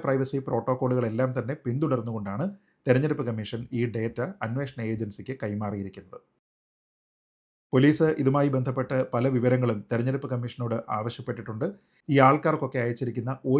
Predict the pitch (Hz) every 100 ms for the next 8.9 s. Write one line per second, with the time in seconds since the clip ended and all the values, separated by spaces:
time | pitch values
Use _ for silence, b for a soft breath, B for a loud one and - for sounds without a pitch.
0 | 143 175 165 143 135 117 120 131 113 123
1 | 117 113 110 113 98 98 98 _ _ _
2 | _ - 160 160 151 175 160 151 147 127
3 | 131 143 123 113 117 131 135 135 143 123
4 | 135 131 120 120 113 98 - _ _ 147
5 | 127 147 156 135 127 123 127 110 117 131
6 | 123 127 - 110 104 110 123 - - 139
7 | 135 131 113 110 107 120 110 110 113 104
8 | 98 - _ _ - 131 151 151 151